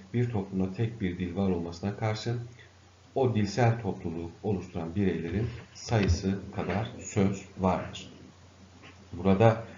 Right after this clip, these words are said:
dil genel, söz ise özel bireye ait bir durum olarak karşımıza çıkar. Bir kişinin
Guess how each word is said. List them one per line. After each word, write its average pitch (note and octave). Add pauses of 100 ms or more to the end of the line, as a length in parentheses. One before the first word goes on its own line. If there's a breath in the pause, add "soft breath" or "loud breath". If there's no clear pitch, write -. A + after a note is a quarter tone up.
(400 loud breath)
dil A#2 (120)
genel, G#2+ (520)
söz -
ise C3+
özel G2+ (140)
bireye G2
ait F2 (100)
bir F2+
durum F2+
olarak F2+ (380)
karşımıza F#2+ (260)
çıkar. - (3250 loud breath)
Bir F3+
kişinin E3